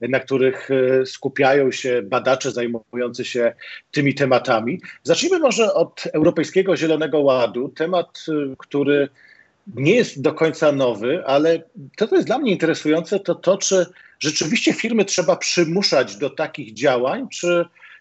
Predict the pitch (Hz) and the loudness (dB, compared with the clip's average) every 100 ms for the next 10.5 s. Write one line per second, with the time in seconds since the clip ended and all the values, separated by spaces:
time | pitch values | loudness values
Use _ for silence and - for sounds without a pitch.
0 | - 151 147 165 190 220 233 - 185 160 | -8 -6 0 2 2 2 0 0 0 2
1 | 160 143 165 - 151 139 156 165 160 151 | 0 0 -2 -2 -4 -2 2 4 4 2
2 | 127 120 151 139 120 117 135 131 139 - | 0 2 2 2 -2 -2 -2 -2 -8 -16
3 | _ 131 151 156 175 - 277 170 180 190 | _ -8 -6 -4 -4 -4 -2 -2 0 0
4 | 170 160 135 180 170 165 170 135 160 151 | -2 -2 2 4 6 4 0 -2 -2 0
5 | 151 156 - 113 110 110 107 - 151 147 | 0 0 -4 -10 -10 -14 -8 -2 0 2
6 | 160 156 147 131 - 127 135 131 135 123 | 2 2 0 -2 -4 -4 -2 2 2 0
7 | 139 156 - - - - 107 151 131 160 | -2 -4 -8 -20 -20 -10 0 0 2 2
8 | 156 151 151 - 156 - 151 156 156 143 | 2 0 -2 -2 -2 0 -2 0 0 0
9 | 156 147 - _ 147 139 139 139 143 139 | 0 0 -4 _ -6 -2 2 2 2 -2
10 | 131 - 135 127 127 | -4 -6 -2 0 0